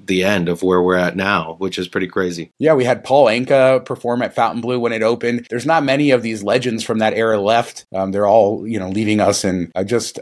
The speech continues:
Speaker 2: what an era, what a history Las Vegas has. And I've said, like, if I could have a time machine, that's one of the things I would love to do. Go see that era,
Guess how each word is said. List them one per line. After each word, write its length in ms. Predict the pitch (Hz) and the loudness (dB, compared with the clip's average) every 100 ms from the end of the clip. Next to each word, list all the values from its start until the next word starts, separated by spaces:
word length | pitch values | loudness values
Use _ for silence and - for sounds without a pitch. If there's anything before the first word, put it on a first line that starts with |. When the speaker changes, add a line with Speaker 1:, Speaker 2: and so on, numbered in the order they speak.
| - | -14
Speaker 2:
what 200 | 120 143 | -2 0
an 120 | 135 | 0
era, 360 | 113 120 123 120 | 2 4 4 4
what 200 | 113 131 | 2 2
a 260 | 117 104 - | 2 0 -4
history 580 | 127 - 120 101 95 92 | -6 -6 -2 0 -2 0
Las 220 | 101 104 | 0 2
Vegas 280 | 113 104 98 | 0 0 -2
has. 300 | 98 98 104 | -2 -2 -4
And 120 | 104 | -4
I've 180 | 120 131 | -4 0
said, 240 | 165 165 | 2 4
like, 140 | 135 120 | 2 0
if 120 | 123 | 0
I 120 | 123 | 0
could 140 | 127 131 | 2 0
have 120 | 127 | 0
a 40 | |
time 260 | 123 131 131 | 0 0 0
machine, 320 | 113 104 101 | -4 -6 -4
that's 180 | 107 110 | -4 -2
one 100 | 131 | -2
of 60 | |
the 80 | 127 | -2
things 240 | 123 120 113 | 0 0 2
I 80 | |
would 120 | 107 101 | 2 2
love 160 | 104 | 0
to 80 | 107 | 0
do. 220 | 110 95 - | -2 -2 -2
Go 80 | 117 | -4
see 360 | - 120 113 | 0 0 0
that 280 | 107 110 - | 0 0 0
era, 480 | 113 117 117 117 | 2 2 4 2